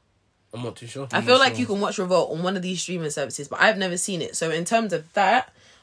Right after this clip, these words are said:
Speaker 2: I don't know what that means. But as long as, like, like Michael said, as long as they keep their YouTube presence up, hopefully this won't be the end of Wild 'N Out. But it's a shame.
Speaker 1: It is,
Speaker 2: What do
Speaker 1: it
Speaker 2: you
Speaker 1: is.
Speaker 2: think about, what do you think about,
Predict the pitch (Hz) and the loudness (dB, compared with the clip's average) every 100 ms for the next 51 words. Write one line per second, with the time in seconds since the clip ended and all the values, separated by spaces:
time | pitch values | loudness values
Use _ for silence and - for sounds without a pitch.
0 | - 175 180 170 139 175 175 151 135 156 | -6 -2 0 0 -2 -2 -2 -2 -10 -6
1 | 156 180 208 190 185 185 - 170 175 180 | -6 -4 -4 0 0 0 -4 -4 -2 -2
2 | - 196 196 165 185 196 180 - 151 156 | -4 -2 -2 -2 -2 -2 -4 -6 -4 -2
3 | 180 196 170 160 151 95 123 - _ _ | -2 -6 -8 -8 -8 -6 -4 -6 _ _
4 | _ - - 190 202 202 160 147 147 151 | _ -20 0 6 6 4 -6 -4 -6 -6
5 | - - 160 165 113 147 143 165 180 160 | -10 -2 2 2 2 -2 -2 0 0 0
6 | 147 147 139 135 - 139 120 - - - | 0 -2 -2 -6 -6 -2 -4 -4 -12 -12
7 | _ _ _ _ - _ _ - - 196 | _ _ _ _ -20 _ _ -20 -2 2
8 | 240 247 - 233 202 139 - - 170 131 | 4 2 4 6 6 2 0 2 2 2
9 | 180 254 294 320 262 214 196 - 190 254 | 2 6 6 6 6 10 10 8 2 0
10 | 277 269 240 196 180 - - - | 0 2 6 8 8 8 0 -18